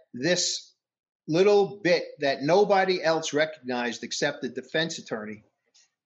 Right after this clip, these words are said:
'cause he knew that he was looking for anything. He had to find anything to try to get his client out from under this horrible confession.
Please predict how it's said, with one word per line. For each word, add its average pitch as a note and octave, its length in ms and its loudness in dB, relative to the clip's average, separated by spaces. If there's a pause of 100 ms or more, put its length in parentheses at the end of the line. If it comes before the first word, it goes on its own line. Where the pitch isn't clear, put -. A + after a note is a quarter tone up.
(120)
'cause B2 160 -4
he F3+ 140 0
knew E3+ 320 4
that C#3 160 -2
he C#3 60 0
was B2 140 -6
looking D#3+ 300 -4
for C3 160 -4
anything. D3+ 380 -4
He C3+ 100 -2
had G#3 240 0
to C#3+ 120 -4
find C3 360 -2
anything C3+ 420 -2
to G#2+ 100 -8
try C3 240 -2
to A#2+ 80 -4 (360)
get C#3+ 160 2
his C3+ 120 0
client C#3+ 380 -2
out C3+ 240 0
from B2+ 140 -6
under C3 220 -2
this A2 320 -6
horrible D3 440 -2
confession. C3 560 -6